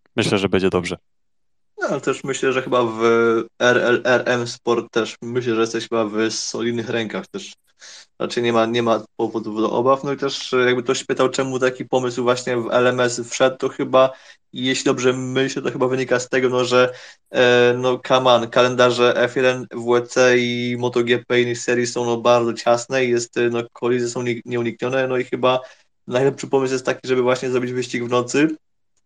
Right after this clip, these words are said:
Speaker 2: by gdzieś te kolizje bezpo-, bezpośrednie wyrzucić. No i jestem ciekaw właśnie, jak tutaj się to w A C O spisze, czy to może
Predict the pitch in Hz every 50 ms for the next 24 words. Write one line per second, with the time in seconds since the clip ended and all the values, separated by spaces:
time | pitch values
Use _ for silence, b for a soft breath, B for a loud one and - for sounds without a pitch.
0 | _ - 127 127 117 123 120 127 127 123 - 131 - - 127 127 120 127 127 120
1 | 117 123 123 - _ _ - 127 123 123 123 120 - 127 117 120 123 123 - _
2 | - 127 127 123 123 123 - - 123 120 123 127 123 131 139 143 131 - 110 98
3 | - - - 113 117 117 113 113 117 120 117 - 127 120 127 123 131 127 120 117
4 | 123 120 120 - 123 123 120 123 - - 127 123 - 127 113 127 123 117 - -
5 | 120 120 - - 131 123 117 113 107 - _ - 110 101 120 107 - - - 120
6 | 117 117 113 113 117 117 117